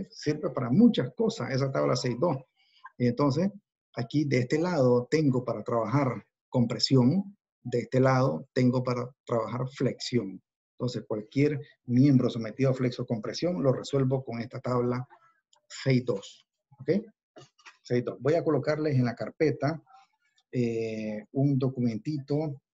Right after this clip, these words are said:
de corto, de un par de páginas, que hace referencia a esta super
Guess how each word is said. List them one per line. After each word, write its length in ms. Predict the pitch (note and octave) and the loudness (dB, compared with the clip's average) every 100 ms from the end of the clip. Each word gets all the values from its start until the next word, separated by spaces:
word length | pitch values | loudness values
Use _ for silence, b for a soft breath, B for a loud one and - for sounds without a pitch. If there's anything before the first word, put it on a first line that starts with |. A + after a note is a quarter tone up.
| _ | _
de 380 | B2 A#2+ G#2+ G#2 _ _ _ | -10 -6 -6 -8 _ _ _
corto, 460 | D3+ C3+ - D#3 C#3+ | 2 4 2 -4 -4
de 120 | A#2 | -4
un 120 | A2+ | -4
par 200 | D3 D3+ | -2 -2
de 100 | C#3+ | -2
páginas, 580 | B2 A#2+ G#2+ A2+ A#2+ B2+ _ _ - | -2 -4 -4 -6 -8 -10 _ _ -4
que 100 | C3 | 0
hace 220 | C3 C#3 | 0 0
referencia 720 | C#3 C3+ B2 C3 A#2+ B2 C3 - | -4 -2 2 2 2 -2 -6 -8
a 160 | G#2+ | -10
esta 420 | A#2 A2 - C#3 C3+ | -8 -10 -10 -8 -8
super 480 | - G#3 G3+ A#2+ | -4 -4 -2 -4